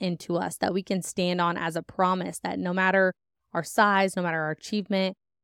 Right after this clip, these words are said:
no matter what we're doing or our imperfections, that we can stand on your word because it never changes, it's always the same, yesterday, today, and tomorrow,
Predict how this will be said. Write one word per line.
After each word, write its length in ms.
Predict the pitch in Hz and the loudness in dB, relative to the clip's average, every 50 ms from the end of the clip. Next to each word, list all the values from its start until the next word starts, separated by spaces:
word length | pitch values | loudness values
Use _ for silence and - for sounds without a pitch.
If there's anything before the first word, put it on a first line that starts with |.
| _ _ | _ _
no 120 | 180 175 | -2 0
matter 320 | 185 180 175 175 180 175 170 | 2 4 4 4 4 2 2
what 160 | 170 165 - | 0 -2 -2
we're 140 | 175 170 175 | -2 -4 -6
doing 500 | 160 - - 220 214 208 202 202 196 185 | -4 0 0 2 2 2 2 0 0 0
or 160 | 175 170 160 | 0 0 0
our 80 | 160 - | 0 -2
imperfections, 840 | - 185 185 - _ 185 - _ - 185 180 - - - 196 185 170 | -2 -4 -4 -2 _ -6 -4 _ 0 0 0 0 -4 -2 -2 0 0
that 100 | 185 175 | -2 -2
we 100 | 185 214 | -2 0
can 140 | - 240 214 | 0 -2 -2
stand 200 | - - 196 190 | 0 0 0 0
on 120 | 180 175 | 0 2
your 140 | 160 175 175 | 2 0 2
word 240 | 175 180 180 180 180 | 2 2 2 2 0
because 240 | 190 175 - 165 165 - | -2 -6 -6 -6 -6 -8
it 80 | 165 - | -8 -6
never 400 | 180 180 180 175 170 165 180 180 | -4 -2 0 0 0 0 0 -2
changes, 460 | 170 - 180 170 160 - 165 165 160 | -2 -4 -6 -6 -6 -6 -8 -6 -6
it's 60 | 160 - | -6 -2
always 300 | - 175 165 165 175 175 | 0 2 2 2 2 0
the 120 | 175 170 | -2 -4
same, 360 | 165 - - 165 160 160 160 156 | -2 -2 -4 -4 -4 -6 -8 -4
yesterday, 440 | 156 175 185 180 - - 196 190 185 | -2 -2 -2 -2 -2 -2 0 0 -2
today, 440 | - - 170 156 160 160 165 165 | -4 -8 -10 -6 -4 -4 -4 -4
and 220 | - - 170 165 - | -4 -6 -10 -10 -10
tomorrow, 680 | - - 165 160 156 156 165 175 180 196 208 214 240 | -10 -10 -10 -8 -2 0 2 6 6 6 8 6 4